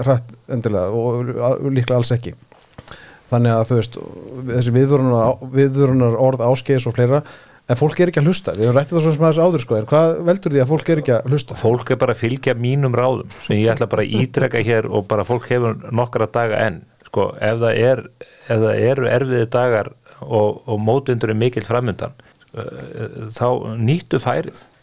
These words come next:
Speaker 2: Ef það er von á vondu verð-, veðri, farðu þá og njóttu sólarinnar eða farðu út að hlaupa þegar að,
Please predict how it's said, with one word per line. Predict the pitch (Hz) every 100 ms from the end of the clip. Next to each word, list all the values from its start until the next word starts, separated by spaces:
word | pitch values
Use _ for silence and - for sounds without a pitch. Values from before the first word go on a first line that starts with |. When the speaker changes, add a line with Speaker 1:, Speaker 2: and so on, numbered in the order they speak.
| _
Speaker 2:
Ef | 113 120
það | 131
er | 117
von | 117 165
á | 139
vondu | 147 170 143
verð-, | 135 151 151
veðri, | 123 143 147
farðu | - 131 151 143
þá | 123
og | 143 131
njóttu | 127 156 -
sólarinnar | 135 139 151 143 139 131
eða | 117
farðu | 120 135 131
út | 123
að | 117
hlaupa | 143 143 120
þegar | 117 120 117
að, | 110